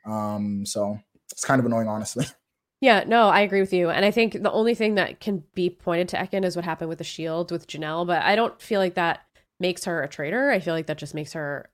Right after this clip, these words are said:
Speaker 2: a faithful going against another faithful, faithful 'cause I want the shield. Like, I really don't think a traitor is gonna put themselves out there that much just to get a shield to, like, fool people. That doesn't really make a lot of sense. So,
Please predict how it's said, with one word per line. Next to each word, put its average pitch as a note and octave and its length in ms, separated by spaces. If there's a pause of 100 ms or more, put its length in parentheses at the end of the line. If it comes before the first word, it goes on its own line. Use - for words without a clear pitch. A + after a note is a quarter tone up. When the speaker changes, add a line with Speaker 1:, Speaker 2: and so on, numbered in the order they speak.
(100)
Speaker 2:
a D#3 80
faithful E3+ 540
going D#3+ 240
against D#3 220
another D3 180
faithful, C#3+ 500
faithful D#3+ 320
'cause D3 160
I C#3+ 60
want A#2+ 160
the D3 60
shield. - 300
Like, D#3 200 (240)
I - 40
really G#3+ 200
don't F#3+ 240
think F3+ 160
a F3 40
traitor E3+ 300
is D#3 100
gonna D#3+ 120
put D#3+ 180
themselves D#3 380
out D3+ 160
there D3+ 140
that D3 240
much D3+ 360
just D#3 220
to D3+ 80
get D3+ 80
a C#3+ 40
shield D3 360
to, E3+ 100
like, C#3+ 320 (320)
fool - 240
people. D3 280
That - 340
doesn't D#3 240
really B2 160
make - 180
a - 40
lot - 100
of - 80
sense. - 260
So, - 220